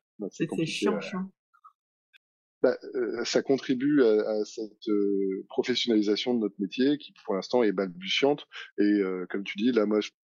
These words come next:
Speaker 1: trouve les instituts dans lesquels j'interviens en tant que formateur, il y a encore effectivement des axes d'amélioration, euh, mais ça rejoint ce qu'on disait, au-delà de l'outil, on forme à un métier, et comme tu dis, ce métier, euh, il doit peut-être beaucoup plus que tous les autres,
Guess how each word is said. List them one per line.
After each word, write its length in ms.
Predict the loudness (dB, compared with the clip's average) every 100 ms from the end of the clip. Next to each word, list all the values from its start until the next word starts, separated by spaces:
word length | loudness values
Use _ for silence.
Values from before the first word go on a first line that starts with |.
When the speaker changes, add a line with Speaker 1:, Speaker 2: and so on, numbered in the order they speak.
| -20
Speaker 1:
trouve 200 | -8 -2
les 160 | 0 0
instituts 320 | -2 -6 0
dans 80 | 0
lesquels 200 | 2 -2
j'interviens 360 | 0 0 0
en 60 | 0
tant 120 | -2
que 60 | -2
formateur, 540 | -2 -2 0 0 0 -2
il 80 | 0
y 40 |
a 60 | 0
encore 260 | 2 2
effectivement 380 | 2 -2 0 0
des 160 | 2 2
axes 140 | 0
d'amélioration, 680 | 0 0 -2 -2 -2 -2 -4 -6 -10 -10 -4
euh, 340 | -2 0 0 0
mais 80 | 2
ça 160 | 2
rejoint 320 | 2 2 2 2
ce 60 |
qu'on 120 | 0
disait, 280 | -4 0 4
au-delà 280 | 4 4 0
de 60 | 0
l'outil, 400 | -8 -6 -8 -8 -14 -4
on 80 | -2
forme 260 | 4 4 4
à 40 |
un 100 | 2
métier, 400 | 0 -2 2 2
et 60 | 2
comme 180 | -2 -6
tu 100 | -4
dis, 160 | 0
ce 140 | 0 0
métier, 420 | -2 2 2 2 -6 -18 -6 0
euh, 300 | 2 2 0
il 380 | -2 -4 -4 -2
doit 300 | 4 4 2 _ _ _ _ _ 2
peut-être 240 | 4 4
beaucoup 240 | 4 0 0
plus 300 | 2 2 0
que 80 |
tous 160 | 0 4
les 180 | 4 4
autres, 300 | 2 -2